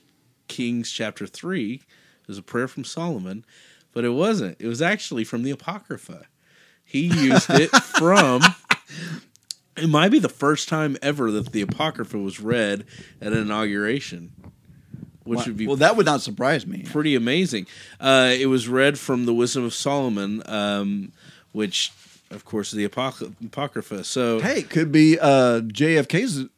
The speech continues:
Speaker 2: inauguration. He was Catholic.
Speaker 1: It could be, but it wasn't. And this is really
Speaker 2: <laughs>
Speaker 1: interesting
Speaker 2: Okay,
Speaker 1: because
Speaker 2: go ahead.
Speaker 1: doesn't, doesn't, uh, I think, I think that, uh, Trump identifies as a,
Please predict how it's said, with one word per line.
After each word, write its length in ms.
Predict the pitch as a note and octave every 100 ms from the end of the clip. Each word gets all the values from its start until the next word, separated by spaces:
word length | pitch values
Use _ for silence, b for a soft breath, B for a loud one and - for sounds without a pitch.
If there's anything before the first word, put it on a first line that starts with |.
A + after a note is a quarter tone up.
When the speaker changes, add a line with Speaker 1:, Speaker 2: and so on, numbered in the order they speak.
| -
Speaker 2:
inauguration. 720 | B2+ A#2 A2+ A2+ A2 - B2
He 100 | B2
was 140 | F3
Catholic. 400 | E3+ A2+ A2 B2 - _ _ _ - -
Speaker 1:
It 160 | B2+
could 220 | - G#3+
be, 140 | G#3 C3
but 220 | A#2 A2+ _
it 100 | A#2
wasn't. 420 | A#2 F#3 E3+ G2+ _ _
And 120 | - D#3
this 160 | F3+ F3
is 20 |
really 320 | E3+ A#3 C4
Speaker 2:
<laughs> 40 | -
Speaker 1:
interesting 460 | B3+ A3+ F3 E3 D3+
Speaker 2:
Okay, 100 | C#3+
Speaker 1:
because 260 | E3+ D#3
Speaker 2:
go 80 | C#3
ahead. 220 | C#3 A2+ - C3
Speaker 1:
doesn't, 440 | F3 F#3 F3+ C3
doesn't, 340 | C#3+ E3+ E3+ D3
uh, 520 | C3+ C3 B2 A#2 A2+
I 80 | A#2
think, 240 | C3 C#3+ - _ _ _ _ _ _ _ _ _ _ _ -
I 60 |
think 280 | - C#3 C#3
that, 220 | B2+ A2+
uh, 300 | A2 G#2 G2+ - _ _ _ _ _ _ _
Trump 480 | - C#3 C3 A#2+ -
identifies 800 | B2 A2+ B2 B2 - A2 G#2+ G#2
as 300 | - G#2+ G#2+
a, 440 | G#2 G2+ G2 F#2